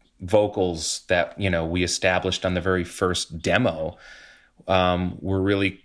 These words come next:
coming to play in full effect again. I mean, you heard a little bit of it on Big Riff, and then there's a song that we recorded called Inflatable Dream, which was,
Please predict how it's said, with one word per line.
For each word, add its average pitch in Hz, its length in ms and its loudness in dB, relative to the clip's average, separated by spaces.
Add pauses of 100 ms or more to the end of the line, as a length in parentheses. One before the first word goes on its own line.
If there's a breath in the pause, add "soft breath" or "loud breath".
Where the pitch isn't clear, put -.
coming 113 360 0
to - 120 -4
play 95 840 0 (260)
in 98 160 0
full 104 320 0
effect 92 440 0
again. 82 360 -2
I 80 40 -2
mean, 87 260 0
you 92 160 0
heard 104 320 0 (300 loud breath)
a 104 60 2
little 113 220 2
bit 113 180 2
of 104 100 -2
it 110 100 2
on 101 320 0
Big 101 300 0
Riff, 147 440 2
and 104 160 -2
then 98 440 0 (460 soft breath)
there's 98 180 0
a 87 260 0
song 107 420 0
that 98 80 0
we 104 140 0
recorded 101 520 0
called 92 260 2
Inflatable 92 600 0
Dream, 127 600 0
which 101 300 -2
was, 87 340 -4